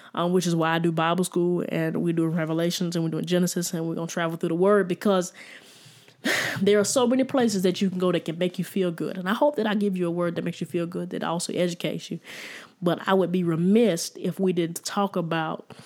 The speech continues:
um, real hard-hitting issues. And this is a real hard-hitting issue. Um,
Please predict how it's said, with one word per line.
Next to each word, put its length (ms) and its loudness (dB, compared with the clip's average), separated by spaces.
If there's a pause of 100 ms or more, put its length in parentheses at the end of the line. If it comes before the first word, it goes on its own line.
(480)
um, 440 -2
real 200 6
hard-hitting 560 2
issues. 320 0
And 120 0
this 140 2
is 80 2
a 60 2
real 180 4
hard-hitting 540 2
issue. 420 0 (120)
Um, 420 -2